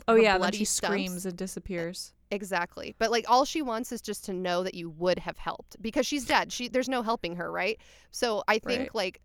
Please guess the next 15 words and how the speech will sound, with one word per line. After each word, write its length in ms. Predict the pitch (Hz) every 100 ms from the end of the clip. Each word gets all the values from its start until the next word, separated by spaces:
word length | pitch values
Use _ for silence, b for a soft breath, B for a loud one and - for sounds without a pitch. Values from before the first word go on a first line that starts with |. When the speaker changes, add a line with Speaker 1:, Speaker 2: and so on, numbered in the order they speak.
| -
Speaker 2:
her 260 | 202 220 202
restless 540 | 185 190 208 - 208 -
soul 460 | - 196 190 185 190
is 160 | 190
looking 540 | 180 180 208 - 208 190
for 120 | 190
someone 300 | - 185 175
that's 180 | 175 -
going 200 | 190 175
to 80 | 170
save 380 | - 160 170 196
her. 320 | 254 277 320 _ _ _
And, 480 | 214 202 196 180 170 _ -
like, 320 | 190 185 175
once 400 | 196 196 214 -